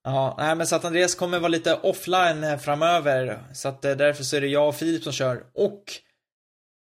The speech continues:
eftersom att det här blev, ja, marginellt kortare än ett vanligt avsnitt så kommer vi också att släppa ett, eh, specialavsnitt, eh, efter julafton, troligtvis juldagen, eh, där vi lite summerar, eh, hösttabellen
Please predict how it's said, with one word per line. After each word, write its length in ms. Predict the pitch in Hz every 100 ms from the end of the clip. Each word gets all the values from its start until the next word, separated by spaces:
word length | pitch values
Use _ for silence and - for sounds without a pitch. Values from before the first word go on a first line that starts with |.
| _ 175
eftersom 500 | 202 - 180 175 156
att 80 | 139
det 60 |
här 140 | 151 165
blev, 260 | 147 143 - _ _
ja, 200 | 139 139 143
marginellt 600 | 156 170 175 208 190 -
kortare 260 | 160 147
än 80 | 139
ett 60 | 127
vanligt 220 | 147 143
avsnitt 300 | 170 139 131
så 60 |
kommer 160 | 160 170
vi 60 | 180
också 140 | 175
att 60 | -
släppa 400 | 175 175 180 -
ett, 480 | 147 135 _ _
eh, 80 | 143
specialavsnitt, 1160 | 135 - - 185 151 139 135 208 220 - - - _ _ _ _ _ _ - -
eh, 300 | - - 160
efter 360 | - - 151
julafton, 800 | 147 165 139 165 175 - 143 131
troligtvis 420 | 127 139 131 127
juldagen, 840 | 139 151 196 139 143 208 185 131 127
eh, 260 | 127 131
där 320 | 131 139 139 139
vi 540 | 139 143 143 131 - -
lite 240 | 175 208
summerar, 1040 | - 220 202 220 220 208 185 160 143 147 147 143
eh, 60 | 139
hösttabellen 1300 | 175 156 - - 117 123 139 143 165 160 143 127